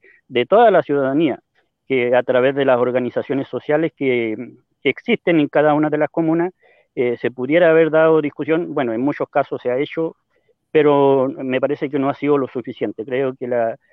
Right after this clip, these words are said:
los constituyentes deberían, eh, estar, eh, participando en las organizaciones sociales y recoger la, el planteamiento de cada uno de los vecinos y de cada una de las comunas, eh, para tener un conocimiento más acabado y mucho más amplio, ¿no es cierto?, de, de lo que es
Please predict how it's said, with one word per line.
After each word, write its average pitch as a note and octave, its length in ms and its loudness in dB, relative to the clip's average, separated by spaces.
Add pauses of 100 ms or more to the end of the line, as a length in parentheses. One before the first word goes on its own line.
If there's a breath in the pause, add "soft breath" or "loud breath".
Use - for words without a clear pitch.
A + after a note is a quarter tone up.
(200)
los C#3+ 220 0
constituyentes D#3+ 840 -2
deberían, D3+ 640 2
eh, B2 600 -4
estar, D#3+ 340 0
eh, D3+ 100 4
participando C#3+ 720 -2
en C3+ 80 0
las B2+ 160 2
organizaciones B2+ 680 -4
sociales D#3+ 560 -4 (440 soft breath)
y C3 280 0
recoger B2+ 520 2
la, D3 560 4
el C3 160 -4
planteamiento C#3 640 0
de C3+ 120 0
cada D3 240 4
uno D#3 200 2
de D3+ 100 2
los C3 160 -4
vecinos E3+ 540 -4
y B2+ 160 -6
de A#2+ 120 -2
cada C#3 240 2
una C#3+ 180 0
de C3+ 100 2
las A#2+ 120 -2
comunas, C#3 420 -2 (640)
eh, B2+ 380 2
para C3 220 4
tener D3 300 2
un D#3 120 2
conocimiento C#3+ 560 -2
más D#3 200 2
acabado D3 460 2
y D3+ 60 0
mucho D3+ 340 -2
más D3+ 540 2
amplio, F3 400 -2
¿no D#3+ 60 0
es C#3 60 -4
cierto?, D3+ 280 -4
de, C3+ 320 -4
de B2 140 -8
lo B2 140 -4
que C#3+ 600 0
es C#3+ 60 -12